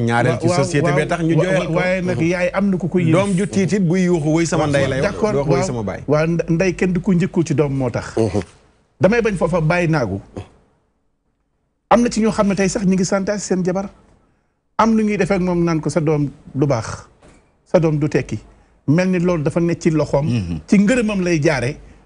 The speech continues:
Speaker 2: wala ci jàpp ne nanguloo ko. Te am na jigéen joo xam ne dafa dem a dem ba gis ne li muy def jëkkëram santé wu ko, yëgu ko,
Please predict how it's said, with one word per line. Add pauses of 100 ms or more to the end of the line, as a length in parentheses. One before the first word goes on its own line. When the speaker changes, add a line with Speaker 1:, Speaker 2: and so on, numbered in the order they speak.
Speaker 2:
wala
ci
jàpp
ne
nanguloo
ko. (640)
Te
am
na
jigéen
joo
xam
ne (480)
dafa
dem
a
dem
ba
gis
ne
li
muy
def
jëkkëram
santé
wu
ko,
yëgu
ko,